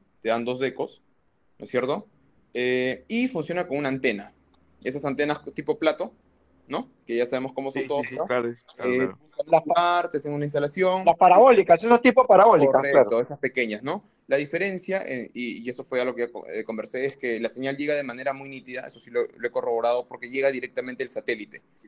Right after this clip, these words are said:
Speaker 1: A diferencia de Movistar, que del satélite se distribuye a través de la red a los diferentes, este, televisores o casas a nivel nacional, pues, ¿no? Entonces, lo cual hace que se pierda un poco en calidad de señal.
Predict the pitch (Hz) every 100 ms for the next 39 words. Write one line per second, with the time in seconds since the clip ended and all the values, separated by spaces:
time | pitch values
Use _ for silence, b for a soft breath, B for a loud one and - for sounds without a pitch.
0 | _ _ _ 117 135 156 180 165 165 151
1 | 147 151 151 - 131 139 139 139 135 131
2 | 143 139 - _ 139 147 156 160 147 143
3 | 151 156 139 131 120 123 135 135 117 120
4 | 131 117 120 131 - _ _ _ 107 104
5 | 107 113 113 117 113 117 107 _ 95 92
6 | 80 76 53 58 - 113 107 110 117 117
7 | 107 110 104 104 104 107 104 98 90 98
8 | 127 143 131 120 117 127 123 127 113 110
9 | 120 117 117 117 113 117 120 143 160 143